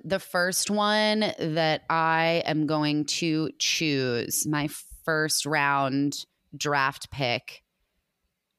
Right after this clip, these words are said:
I feel like we see this coming a mile away, and I'm kinda hoping I steal this from you, um, is male trainers who s-, uh, like, exclusively market themselves as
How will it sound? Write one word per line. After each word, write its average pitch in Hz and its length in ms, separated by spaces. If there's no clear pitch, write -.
I 151 60
feel 170 200
like 165 140
we 156 80
see 156 180
this 139 160
coming 147 240
a 139 40
mile 139 300
away, 131 380
and 135 100
I'm 135 100
kinda 147 240
hoping 151 260
I 139 80
steal 147 320
this 139 180
from 135 200
you, 127 220
um, 160 360
is 170 600
male 170 600
trainers 180 1000
who 165 320
s-, - 460
uh, 151 340
like, 156 260
exclusively 170 1500
market 156 400
themselves 147 840
as 143 520